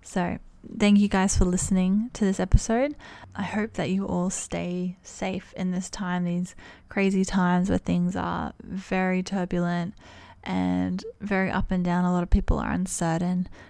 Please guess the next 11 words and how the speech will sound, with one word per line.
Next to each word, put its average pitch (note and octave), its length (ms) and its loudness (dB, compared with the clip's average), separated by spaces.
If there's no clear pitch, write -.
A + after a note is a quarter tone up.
um, F#3+ 220 0
but G3 180 0
I F3+ 80 0
really F#3+ 340 4
just F#3+ 240 -2
pray - 220 6
for - 140 -2
everyone F3+ 400 -2
out - 220 -6
there F3 200 -2
that F3 360 -4